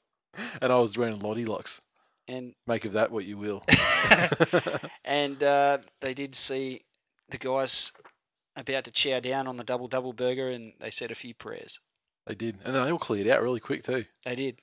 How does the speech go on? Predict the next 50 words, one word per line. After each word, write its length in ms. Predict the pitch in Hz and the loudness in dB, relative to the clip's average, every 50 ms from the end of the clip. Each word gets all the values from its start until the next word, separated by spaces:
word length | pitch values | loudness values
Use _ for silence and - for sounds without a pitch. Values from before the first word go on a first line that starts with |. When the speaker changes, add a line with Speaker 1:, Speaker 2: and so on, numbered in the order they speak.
| - - _ | -20 -10 _
Speaker 1:
They 80 | - 139 | -4 -2
must 120 | 131 - | -2 -2
have 100 | 107 98 | -4 -6
inhaled 380 | 92 85 - 101 104 131 127 98 | -6 -2 0 2 2 2 2 0
it, 100 | 87 - - | -4 -6 -4
pelicaned 380 | - 110 135 135 - 107 95 | -2 -2 -2 -2 -2 -4 -4
their 120 | 95 117 - | -2 -2 -2
shit 200 | - - - - | -2 -4 -6 -8
down. 260 | 85 92 120 135 131 - | -8 -8 -8 -10 -8 -4
<laughs> 60 | - | -2
Speaker 2:
I 1900 | - - - - - - - - - - - - - - - - 185 208 208 - - - - - - - - - 160 - - - - 214 - - - - 277 | -2 -2 -2 -6 -16 -20 -20 -20 -18 -18 -18 -16 -16 -16 -16 -16 -12 -10 -8 -8 -8 -10 -12 -12 -12 -10 -10 -10 -8 -6 -4 -2 -2 -2 -2 -2 0 0 2
think 140 | 339 269 190 | 2 2 0
they 60 | 175 | 4
might 160 | 175 170 170 160 | 6 8 8 8
have 100 | 151 151 | 8 6
went 140 | 151 147 | 4 2
back 180 | 139 139 139 - | 0 -2 -2 -4
to 80 | - - | -6 -6
church 380 | - - - 254 214 208 - - | -4 -2 0 0 0 0 -2 -4
to 140 | - 202 247 | -4 -4 -4
eat 180 | 247 262 269 277 | -4 -4 -4 -6
it. 220 | 139 - - - - | -8 -8 -8 -4 -2
Speaker 1:
Uh, 240 | 156 147 143 131 127 | 0 2 2 2 2
maybe. 400 | 131 135 139 127 113 113 127 147 - _ _ _ - | 2 2 4 4 2 0 -4 -6 -14 _ _ _ -6
Speaker 2:
Are 260 | 240 - - - - 147 | -4 -2 0 0 0 0
you 60 | 139 | 0
allowed 180 | 151 170 175 | -2 -2 -2
to 120 | 170 - - | -2 0 0
eat 120 | 160 165 | 0 0
in 40 | 151 | 0
church? 300 | - - 175 175 170 - - | 0 -2 -2 -2 -4 -4 -2
I 80 | 151 | -2
don't 140 | 131 123 113 | -2 -2 -4
know. 140 | 120 120 120 | -6 -6 -6
I 40 | 120 | -6
don't 180 | 120 117 113 | -6 -8 -10
attend. 320 | 104 - - 110 110 110 - _ - | -12 -14 -14 -14 -14 -16 -18 _ -2
Speaker 1:
I 160 | 98 95 90 | 0 0 0
don't 120 | 87 82 | 0 -4
know 140 | 82 82 82 | -6 -8 -8
either. 220 | 82 76 76 - - _ - - - _ - | -8 -10 -10 -12 -14 _ -20 -20 -20 _ -8
Um, 280 | - 98 101 101 98 - | -6 -4 -4 -4 -6 -8
do 100 | - 110 | -4 -2
you 80 | 110 110 | 0 2
have 120 | 110 101 | 2 2
any, 180 | 101 98 95 92 | 0 0 -2 -2
uh, 80 | 87 82 | -2 -2
housekeeping 680 | 98 104 95 - - - 101 95 98 95 95 92 85 | -2 -2 -4 -4 -6 -8 -8 -8 -10 -10 -12 -12 -8
related 380 | - 98 95 95 98 92 87 - | -4 -2 0 0 0 -2 -6 -8
issues? 420 | - - - 110 113 117 - - | -6 -6 -4 -4 -6 -6 -10 -14